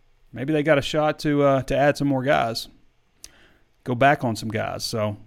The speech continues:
some things could start, you know, ticking up a little bit in terms of recruiting.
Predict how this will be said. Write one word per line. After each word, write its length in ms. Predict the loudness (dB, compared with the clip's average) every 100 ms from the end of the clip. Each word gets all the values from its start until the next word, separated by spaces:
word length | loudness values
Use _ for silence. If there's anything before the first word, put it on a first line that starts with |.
| -20 _
some 180 | -8 0
things 220 | 0 0
could 260 | -4 -10 -4
start, 360 | 0 0 -2
you 120 | -6
know, 100 | -6
ticking 300 | -4 -4 -2
up 180 | -2 -2
a 20 |
little 180 | -4 -4
bit 320 | -4 -4 -4 -8 -20 _ _ _ _ -14
in 100 | -8
terms 220 | -6 -6
of 80 | -8
recruiting. 500 | -8 -6 -6 -6